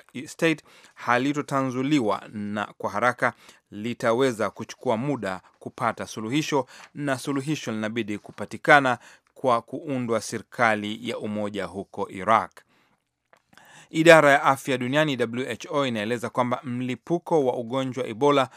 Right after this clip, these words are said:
unatazamiwa kuendelea kuambukiza watu zaidi na kuwa ni uambukizaji mkubwa zaidi wa virusi hivyo kuliko milipuko yoyote awali kwa pamoja ya ugonjwa huo huko Afrika Mashariki na Kati. Kituo cha kudhibiti na kuzuia magonjwa cha Marekani, C D C,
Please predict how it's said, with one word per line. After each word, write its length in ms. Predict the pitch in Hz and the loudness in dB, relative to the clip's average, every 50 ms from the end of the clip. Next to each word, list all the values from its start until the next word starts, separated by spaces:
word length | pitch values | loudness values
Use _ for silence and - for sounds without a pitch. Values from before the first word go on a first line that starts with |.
| - - - _ - | -20 -20 -18 _ -2
unatazamiwa 520 | 151 156 147 156 156 151 156 170 180 165 | -2 -2 0 0 0 2 2 2 2 0
kuendelea 480 | - - 143 135 135 131 139 143 143 131 | 0 0 0 0 2 2 2 4 2 2
kuambukiza 680 | - - 123 120 113 117 - - - 139 127 113 127 120 | 2 0 -2 -2 -4 -6 -10 -10 -8 -6 -4 -2 0 2
watu 360 | 120 131 131 123 - 127 117 | 4 4 2 2 0 -6 -10
zaidi 600 | 107 101 98 101 127 143 156 165 135 113 98 - _ - - _ - | -10 -10 -6 -2 2 2 2 2 0 -2 -8 -10 _ -20 -20 _ -8
na 160 | 120 123 120 | -6 -4 -4
kuwa 280 | - - - 143 135 | -4 -2 0 2 2
ni 100 | 127 127 | 2 0
uambukizaji 600 | 127 120 117 117 113 107 - 120 117 127 127 131 120 | -2 -4 -4 -6 -8 -10 -10 -6 -4 -4 -2 -2 -6
mkubwa 440 | 113 - - - 165 165 160 151 135 | -8 -10 -12 -10 -2 0 2 2 2
zaidi 240 | 123 139 139 135 | 2 0 0 0
wa 60 | 123 113 | 0 -2
virusi 500 | 98 107 110 120 131 123 - - 139 127 | -2 -4 -4 -4 -4 -6 -6 -8 -8 -6
hivyo 400 | 120 151 180 160 156 151 135 - - - - - _ | -4 -4 -2 2 2 2 2 0 -4 -18 -20 -20 _
kuliko 500 | - - 139 143 143 - - - 139 127 | -6 -2 0 0 0 0 2 2 2 4
milipuko 520 | 123 123 123 123 120 - - - - 143 127 | 2 2 -2 -4 -6 -8 -10 -8 -4 -4 -2
yoyote 440 | 120 120 135 147 143 - - 143 | 0 2 2 2 0 0 -2 -4
awali 460 | - 131 123 120 139 147 135 110 95 92 | -2 -2 2 4 6 6 6 6 2 -4
kwa 140 | - 107 | -10 -10
pamoja 500 | - - 101 110 143 147 139 131 123 117 - - - - _ _ | -8 -6 -2 0 0 0 2 0 -2 -4 -4 -8 -20 -20 _ _
ya 80 | - 107 | -6 -6
ugonjwa 400 | 107 107 110 113 107 101 - 110 | -4 -4 -4 -6 -6 -6 -6 -8
huo 260 | 98 117 131 131 123 | -6 -4 -2 0 0
huko 280 | 107 110 113 - - - | 0 -2 -4 -4 -4 -4
Afrika 540 | 101 - - 123 117 101 - 113 104 101 101 | -4 -6 -8 -12 -14 -10 -6 -6 -4 -4 -4
Mashariki 680 | 95 92 95 101 95 - - 107 98 98 - - 92 | -6 -6 -6 -8 -8 -8 -10 -10 -10 -10 -12 -12 -12
na 140 | 87 87 90 | -12 -12 -14
Kati. 460 | - - 135 135 127 - 120 101 85 _ _ _ _ _ _ _ _ _ _ _ _ _ | -4 0 0 0 0 0 -4 -8 -8 _ _ _ _ _ _ _ _ _ _ _ _ _
Kituo 440 | - - 151 - 180 175 160 151 143 | -10 -6 -2 2 6 8 8 8 6
cha 200 | 135 - - 131 | 4 2 -2 -4
kudhibiti 800 | - - 127 110 123 123 127 143 143 131 - - 139 131 127 120 | -4 -4 -6 -6 -6 -2 0 0 0 0 0 -2 -2 0 0 0
na 140 | 113 120 113 | 0 -2 -4
kuzuia 460 | - - 113 107 117 131 131 120 113 | -4 -6 -10 -6 0 2 2 2 2
magonjwa 640 | 110 107 107 107 117 127 139 139 131 117 113 117 104 | 0 -2 -4 -4 -2 -2 0 0 0 -2 -4 -4 -4
cha 180 | - - 107 | -4 -4 -4
Marekani, 560 | 98 98 98 92 101 - - 143 135 127 113 | -4 -4 -6 -8 -6 0 2 2 4 2 0
C 220 | 101 - - 117 113 | -4 -6 -8 -8 -8
D 120 | 104 98 | -8 -10
C, 260 | - - 156 147 127 | -4 -2 0 0 0